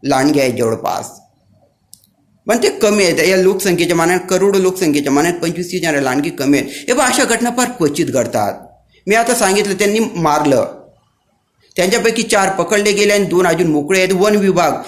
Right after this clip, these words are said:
रात्रंदिवस जागून काळजी घेते सर्व, पोलीस विभाग, वन विभाग त्यांना शोधते.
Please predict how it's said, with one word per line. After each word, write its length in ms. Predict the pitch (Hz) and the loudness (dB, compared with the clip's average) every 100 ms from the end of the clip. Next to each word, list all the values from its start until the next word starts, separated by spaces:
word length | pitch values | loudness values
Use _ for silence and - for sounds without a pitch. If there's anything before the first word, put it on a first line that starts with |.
| - | -8
रात्रंदिवस 600 | 151 156 160 240 214 208 | -2 0 0 0 0 0
जागून 680 | 156 165 151 165 123 120 - - _ | 0 0 0 2 0 -2 -12 -20 _
काळजी 300 | 147 147 170 | 0 0 0
घेते 380 | 156 147 120 110 | 0 0 0 -4
सर्व, 320 | 147 131 127 | -4 -2 -2
पोलीस 460 | 127 - 156 165 165 | -4 -4 -2 -2 -2
विभाग, 240 | 147 147 | -2 0
वन 220 | 131 135 | 0 0
विभाग 220 | 131 127 127 | 0 -2 -2
त्यांना 240 | 131 147 | -2 -2
शोधते. 840 | 147 127 104 104 107 107 110 - | -4 -6 -6 -6 -6 -8 -10 -18